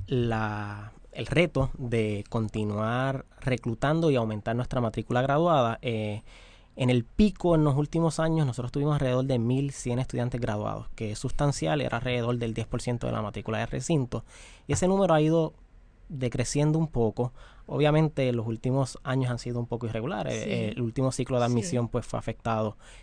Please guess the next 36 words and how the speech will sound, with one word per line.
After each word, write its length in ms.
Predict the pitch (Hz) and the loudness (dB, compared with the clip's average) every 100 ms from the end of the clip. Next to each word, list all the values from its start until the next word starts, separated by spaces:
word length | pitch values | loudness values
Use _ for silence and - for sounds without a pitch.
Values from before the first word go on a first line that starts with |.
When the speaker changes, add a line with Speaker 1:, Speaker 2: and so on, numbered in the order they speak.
| - | -12
Speaker 1:
eh, 180 | - 110 | -4 -4
por 200 | 110 104 | -4 -6
el 80 | 104 | -4
huracán 320 | 110 110 156 | -6 2 4
y 80 | 143 | 6
todo 160 | 147 | 6
lo 80 | 160 | 6
demás, 240 | 175 123 - - - - | 6 4 0 -16 -18 6
pero 260 | 139 139 | 10 10
para 260 | 127 135 131 | 10 8 8
incrementar 600 | 131 139 131 127 123 175 | 4 4 4 4 4 2
esa 160 | 180 202 | 2 0
oferta, 320 | 220 214 185 | -2 -2 -2
pues, 140 | 160 | 2
tenemos 360 | - 117 123 135 | 2 2 -2 -6
que 340 | - 156 135 - - - | -2 -2 -2 -12 -20 -10
tocar 260 | - 117 120 | -4 0 0
la 100 | 139 | 0
puerta 300 | 139 143 139 | 0 -2 0
a 20 | |
los 80 | 123 | -2
estudiantes 400 | 110 117 110 120 | -2 -4 -4 -4
internacionales. 680 | 120 120 113 110 113 104 226 | -4 -2 -4 -4 -6 -6 -6
Speaker 2:
Ujú. 100 | 202 - - - | -10 -12 -18 -18
Speaker 1:
Eh, 320 | - 127 120 120 | 2 4 4 4
actualmente 640 | - 117 - 151 185 202 185 | 0 0 4 4 4 2 2
nosotros 640 | 127 - 120 151 156 - - - - | 2 0 0 0 0 -4 -12 -20 -10
tenemos 400 | - 107 139 196 | -4 0 2 4
muchos 300 | 139 139 147 | 4 2 -2
estudiantes 420 | 135 139 131 131 135 | -2 -2 -2 -2 -4
internacionales. 680 | 135 139 143 147 123 104 - | -4 -2 -2 -2 -2 -2 -4
Para 200 | 110 107 | -2 -2
darte 220 | 104 - | -4 -4
unos 140 | 143 147 | -2 0
numeritos 460 | 147 139 143 139 | 0 -2 -2 0
acá, 380 | 135 131 147 127 | -2 0 0 -2